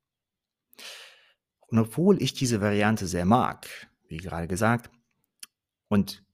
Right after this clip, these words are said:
Praktizierende sehr schätze, die mit dieser Art von Meditation in ihr Leben einbauen. Ich selbst praktiziere mit dieser Art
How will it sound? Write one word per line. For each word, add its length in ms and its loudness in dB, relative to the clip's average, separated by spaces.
Praktizierende 880 0
sehr 220 -6
schätze, 640 -4
die 220 -10
mit 340 -6
dieser 240 2
Art 220 0
von 140 0
Meditation 600 0
in 140 -2
ihr 360 2
Leben 600 0
einbauen. 480 0
Ich 140 -8
selbst 800 0
praktiziere 560 -4
mit 160 -2
dieser 240 -12
Art 500 -12